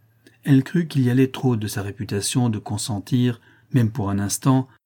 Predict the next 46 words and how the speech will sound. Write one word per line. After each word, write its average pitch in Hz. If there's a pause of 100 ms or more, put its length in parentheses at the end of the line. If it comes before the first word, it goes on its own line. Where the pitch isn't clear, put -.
(420)
à 151
une 117
violence 110
aussi 104
injurieuse 107
à 92
toute -
l'Église, 110 (420)
et -
elle 113
dit 143
ses -
propres -
paroles 113
à 104
l'abbé 98
Charrier 101
et 123
à 104
Malcler, 107 (280)
qui -
pressaient 127
le 104
pape -
les 104
larmes 95
aux 98
yeux. « 117 (840)
Je -
sais 123
bien 135
que 117
mon 101
agrément 104
ne 101
validerait 104
pas 104
une 104
démission 104
qui -
a 101
été 107
extorquée 110
par 104
la 101
force, -